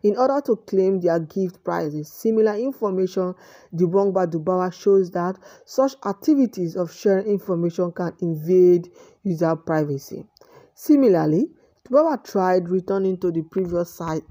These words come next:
Each new website keeps taking users to different site, a site of no return. In conclusion, information available on Wahoo website shows the claim of the free gift of laptop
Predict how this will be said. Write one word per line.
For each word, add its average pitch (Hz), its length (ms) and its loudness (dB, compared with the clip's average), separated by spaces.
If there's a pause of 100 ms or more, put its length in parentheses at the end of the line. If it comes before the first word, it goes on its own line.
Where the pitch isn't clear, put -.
Each 277 300 0
new 196 200 2
website 170 500 -2
keeps 196 300 -4
taking 180 420 -2
users 170 440 -2 (340)
to 208 80 4
different 180 460 0
site, 165 500 -2
a 185 80 2
site 170 640 -6
of 175 200 -10
no 180 340 0
return. 165 520 -2 (460)
In 196 260 0
conclusion, 196 1000 0 (320)
information 196 720 0
available 175 640 0
on 170 180 -2
Wahoo 165 380 0
website 156 420 -6
shows 180 560 -2 (300)
the 170 140 -4
claim 269 380 0
of 185 240 0 (920)
the 180 100 0
free 214 260 0
gift 175 400 -2
of 170 140 -4
laptop 170 600 -2